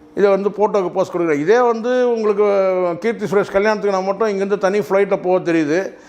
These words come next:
இங்க இருக்கிற பெரியார் சிலை, ஏதோ ஒரு பெரியார் சிலை, எங்கேயாவது ஒரு இடத்துல இருக்கிற வந்து ஒரு பெ-, ஒரு பெரியார் சிலைக்கு போயிட்டு மாலை அணிவிக்க முடியல. இதே ஒரு கீர்த்தி சுரேஷோட கல்யாணத்துக்கு மட்டும் தனி ஃப்ளைட்டில் போக தெரியுது. அப்ப கேட்க தானே வேண்டி வரும்? நீங்களே சொல்லுங்க.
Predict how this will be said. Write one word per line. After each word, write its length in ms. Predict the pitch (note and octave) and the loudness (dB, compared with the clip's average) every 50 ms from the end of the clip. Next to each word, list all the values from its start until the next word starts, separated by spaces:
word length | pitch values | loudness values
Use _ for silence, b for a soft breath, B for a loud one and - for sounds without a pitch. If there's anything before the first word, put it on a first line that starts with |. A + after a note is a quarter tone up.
| B B B | B B B
இங்க 180 | E3 F#3+ G#3 | 0 2 4
இருக்கிற 260 | G#3 G#3+ G#3+ A#3+ A#3+ A#3 | 4 4 4 4 2 2
பெரியார் 400 | A#3 G3+ G3+ A3+ A#3 A#3 A3 F#3 | 2 0 0 2 2 2 2 0
சிலை, 260 | - G#3+ G#3 F#3 E3 | -2 -2 -2 0 0
ஏதோ 200 | E3+ F3+ A3+ A#3+ | 0 2 2 2
ஒரு 180 | A#3+ A#3+ A3+ | 2 2 0
பெரியார் 300 | F#3+ G3+ G#3 G#3+ A3+ G#3+ | -2 -2 0 0 0 0
சிலை, 180 | F3+ F#3+ G3+ F#3 | -2 -2 -2 -2
எங்கேயாவது 440 | F3+ F#3 G3 G3 A#3 A#3+ B3 B3 B3 | -2 -2 0 2 2 2 4 2 2
ஒரு 140 | A3+ G#3+ G3 | 0 -2 -2
இடத்துல 220 | G3+ F#3 A3 G#3+ | -4 -4 -2 -2
இருக்கிற 300 | G#3 G3 F3 G3+ G3 G3 | -2 -2 -2 -2 0 0
வந்து 260 | F#3 F#3 F3+ F#3 G#3 | 0 0 0 0 0
ஒரு 180 | G3+ G3 F#3 F#3 | 0 0 0 0
பெ-, 280 | F3+ F3+ F3 F3 F3 F3 | 0 2 2 2 2 0
ஒரு 120 | F3 E3+ | 0 -2
பெரியார் 300 | F3 F3+ F3+ G3 G3+ G3 | 0 0 2 4 4 2
சிலைக்கு 280 | C#3 F3 E3+ E3 D3+ D3+ | 2 0 -4 -4 -4 -4
போயிட்டு 380 | F3 F#3 F#3+ B3 D4 - - B B B B B B B - | -4 -2 -2 -2 -2 -4 -6 B B B B B B B -6
மாலை 340 | C3 D3 G#3 A3 A3+ A#3 A3+ | -2 0 2 4 4 4 2
அணிவிக்க 320 | G#3 G3 F#3 F#3 F3+ A3 G#3+ | 0 0 0 2 2 2 2
முடியல. 420 | F#3+ F3 E3+ D3+ C3+ B2 A2 A2 - - - - - B B B B B B | 2 2 0 0 0 0 -4 -6 -8 -14 -20 -20 -20 B B B B B B
இதே 160 | - F3+ G#3 | 0 4 4
ஒரு 380 | B3+ C4 B3+ A#3+ A#3 A3+ A#3 F3+ | 4 4 4 2 0 0 -2 -2
கீர்த்தி 240 | E3 A#3 B3+ A3+ B3 | -2 -4 -2 -2 0
சுரேஷோட 380 | F#3 G3+ A3 G3 F#3+ G#3 G3+ | 2 2 4 4 2 0 0
கல்யாணத்துக்கு 440 | F3 G3+ G#3 A3+ A#3+ A#3 G#3+ A3 G#3 | 0 0 2 2 0 0 -2 -2 -4
மட்டும் 220 | G#3 G#3+ A#3 A#3+ - | -2 -2 -2 -2 0
தனி 220 | A3 G#3+ A#3+ C4 | 0 -2 0 -2
ஃப்ளைட்டில் 460 | B3+ - - A3+ A#3+ C4 A3+ A#3+ G3+ | -4 -4 -2 0 0 0 0 -2 -2
போக 280 | F#3+ G3+ G3 F3+ E3 F3+ | 0 -2 -2 -2 -2 -2
தெரியுது. 140 | F3 E3+ D#3+ | -2 0 0
அப்ப 180 | C#3 F#3 A3 | 0 -2 0
கேட்க 260 | G#3 A#3+ B3+ B3 C4+ | 0 2 2 2 2
தானே 160 | C4+ C#4+ C#4+ C4+ | 2 2 2 0
வேண்டி 160 | B3 A3 G3 | 0 -2 -2
வரும்? 240 | F#3+ E3 C#3 A2+ G#2 - - - | -2 -2 -4 -6 -10 -14 -18 -14
நீங்களே 360 | - C#3+ E3 F3+ F#3 G3+ F#3+ | -8 -4 -2 2 2 2 2
சொல்லுங்க. 260 | - D#3+ C#3 A#2+ F#2 | 2 0 -4 -4 -6